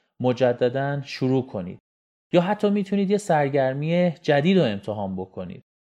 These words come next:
برای مثال، شاید مدت‌های زیادیه که دیگه ساز نزدید یا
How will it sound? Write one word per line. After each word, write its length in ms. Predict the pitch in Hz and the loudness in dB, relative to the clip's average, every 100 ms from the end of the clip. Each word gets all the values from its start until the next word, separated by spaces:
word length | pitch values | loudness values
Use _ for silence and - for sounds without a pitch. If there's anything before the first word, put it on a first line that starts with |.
| _ | _
برای 260 | 165 180 202 | 2 4 4
مثال، 400 | 190 - 175 175 | 2 4 4 4
شاید 320 | - 185 175 | 2 2 2
مدت‌های 560 | 156 139 135 - 160 160 | 0 2 2 2 0 0
زیادیه 500 | 139 135 143 156 151 | 0 0 2 2 0
که 140 | 147 | -2
دیگه 200 | 123 139 | 0 -2
ساز 400 | - 131 143 131 | 0 4 4 4
نزدید 640 | 135 131 101 - - - _ _ | -2 -2 -4 -6 -12 -16 _ _
یا 300 | 127 127 123 | 0 2 0